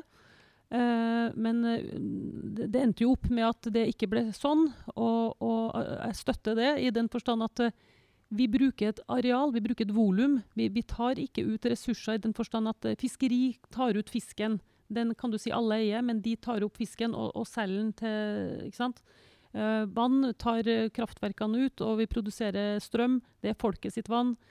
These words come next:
det er folket sitt mineral, det er folket sin olje. Men v-, mange, og med meg, er uenige i at vi bruker folkets ressurser når det gjelder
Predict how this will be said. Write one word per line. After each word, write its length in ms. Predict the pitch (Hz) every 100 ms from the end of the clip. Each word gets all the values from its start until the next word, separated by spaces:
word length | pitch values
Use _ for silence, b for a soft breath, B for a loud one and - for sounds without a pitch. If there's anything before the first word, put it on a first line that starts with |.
| b -
det 160 | 196 208
er 200 | 208 -
folket 340 | 240 180 202
sitt 140 | 214 220
mineral, 400 | 214 226 240 220
det 140 | 202
er 40 | -
folket 280 | 220 202 -
sin 140 | 214
olje. 380 | 233 220 196 214 b b b
Men 220 | 226 226 - -
v-, 220 | 202 - - 240
mange, 720 | 233 233 254 262 226 214 254
og 160 | 240 233
med 140 | 233
meg, 220 | 233 269 b b b
er 200 | 226 -
uenige 380 | 254 233 196 208
i 20 |
at 140 | 240 -
vi 140 | 240
bruker 480 | 214 254 240 - 208
folkets 460 | - 233 - 202 226
ressurser 560 | 226 - 233 - 226 233
når 220 | 226 226
det 60 | 220
gjelder 240 | 220